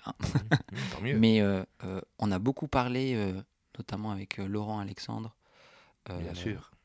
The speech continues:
Speaker 1: et Cédric Villani,
Speaker 2: Oui.
Speaker 1: d'intelligence artificielle.
Speaker 2: Oui.
Speaker 1: Ça fait des années qu'on rabâche que la France est en retard par rapport à
Speaker 2: Bien
Speaker 1: l'intelligence
Speaker 2: sûr.
Speaker 1: artificielle. Et là, récemment, ils, ils, ils votent un budget pour
Speaker 2: C'est du pipi de chat.
Speaker 1: Tu penses que c'est du
Speaker 2: C'est du
Speaker 1: pipi de
Speaker 2: pipi de
Speaker 1: C'est
Speaker 2: chat.
Speaker 1: du pipi de chat,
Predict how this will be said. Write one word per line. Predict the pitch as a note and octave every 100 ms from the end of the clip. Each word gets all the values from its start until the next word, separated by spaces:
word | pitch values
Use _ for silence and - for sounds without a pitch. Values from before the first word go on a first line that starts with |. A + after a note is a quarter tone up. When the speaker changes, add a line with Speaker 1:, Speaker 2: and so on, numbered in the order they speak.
| _ -
Speaker 1:
et | G#2+
Cédric | - G2+ G#2 G2
Villani, | F#2+ F#2 F#2+ A#2 - -
Speaker 2:
Oui. | G2+
Speaker 1:
d'intelligence | G#2 G2 G#2+ G#2 C3 -
artificielle. | A2 G#2+ A2 - F#2+
Speaker 2:
Oui. | G2 B2 - - - - - - _ _ _ _ -
Speaker 1:
Ça | -
fait | - F#2+
des | A2
années | A2 A2+ B2+
qu'on | G#2
rabâche | F#2+ F#2+ G#2+ A#2
que | - -
la | F#2
France | F#2+ - A2
est | F#2+ -
en |
retard | F2+ - G#2
par | - F#2
rapport | F2+ G2
à | F#2+
Speaker 2:
Bien |
Speaker 1:
l'intelligence | F#2 - F#2+ F#2+
Speaker 2:
sûr. |
Speaker 1:
artificielle. | F#2+ - - - E3 F3+ - _ -
Et | G2
là, | G#2+
récemment, | A#2 G2 G2 B2 D#3+ -
ils, | - - - _
ils, | - G2 F#2 -
ils | G2 F2+
votent | A2+ -
un | F#2+
budget | G2 F#2+ B2 D#3+ _ _ - _ _ _ -
pour | - D#3 D3 - _ _ _ -
Speaker 2:
C'est | -
du | D2
pipi | - F#2
de | -
chat. | - - A2 - _ _
Speaker 1:
Tu | - A#2+
penses | C#3 C#3+
que | B2
c'est | A#2+
du | A2+
Speaker 2:
C'est | -
du | A#2
Speaker 1:
pipi | A#2+
de | B2+
Speaker 2:
pipi | -
de | -
Speaker 1:
C'est | -
Speaker 2:
chat. | D3
Speaker 1:
du | C3
pipi | D3
de |
chat, | D#3+